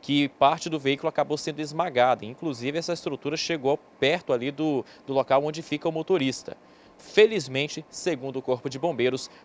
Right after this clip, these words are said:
não há informações de feridos neste incidente.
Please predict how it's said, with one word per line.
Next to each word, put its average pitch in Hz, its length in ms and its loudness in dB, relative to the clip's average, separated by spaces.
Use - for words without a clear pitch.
não 147 280 0
há 135 80 2
informações 127 760 -4
de 143 140 -4
feridos 120 580 -2
neste 117 540 0
incidente. 131 720 -8